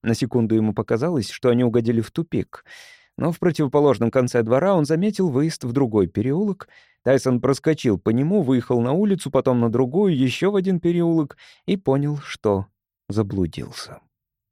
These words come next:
«Направо!» — охотно подсказал бродяга. На мгновение Тайсон заколебался. «Где мы сейчас?» «Не волнуйся», — успокоил бродяга. «За последние двадцать лет я много раз пробирался в город.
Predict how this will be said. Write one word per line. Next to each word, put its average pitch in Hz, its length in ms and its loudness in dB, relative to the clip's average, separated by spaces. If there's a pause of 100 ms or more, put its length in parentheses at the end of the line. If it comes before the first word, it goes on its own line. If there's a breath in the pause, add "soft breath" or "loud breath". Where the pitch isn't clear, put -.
(560)
«Направо!» — 202 600 2 (300 loud breath)
охотно 131 420 0
подсказал 123 420 0
бродяга. 120 640 -2 (640)
На 123 100 2
мгновение 139 540 0
Тайсон 131 420 -2
заколебался. - 840 -6 (640)
«Где 85 480 -4
мы 95 160 0
сейчас?» - 600 -10 (440)
«Не 151 160 0
волнуйся», — 180 680 0 (220 soft breath)
успокоил 120 520 0
бродяга. 135 600 -2 (300)
«За 165 160 -2
последние 143 520 2
двадцать 127 380 0
лет 135 240 0
я 127 100 2
много 131 280 2
раз 143 180 2
пробирался 143 560 0
в 107 80 -2
город. - 460 -2